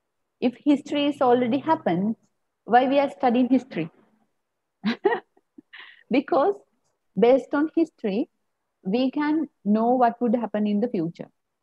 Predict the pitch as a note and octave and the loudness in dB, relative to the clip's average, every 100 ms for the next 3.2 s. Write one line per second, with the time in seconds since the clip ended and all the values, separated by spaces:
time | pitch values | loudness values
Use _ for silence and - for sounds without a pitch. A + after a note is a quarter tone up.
0 | _ _ _ _ - - _ G3+ G#3 D4 | _ _ _ _ -20 -20 _ -4 -2 -2
1 | D4+ D#4+ E4 D4 C4+ C4+ D4 D4 - _ | 0 0 -2 -2 -2 -2 -4 -4 -6 _
2 | _ _ _ _ F#3+ A3+ A3+ A3 B3 C4+ | _ _ _ _ -2 2 4 4 4 2
3 | A#3+ B3+ | 0 -4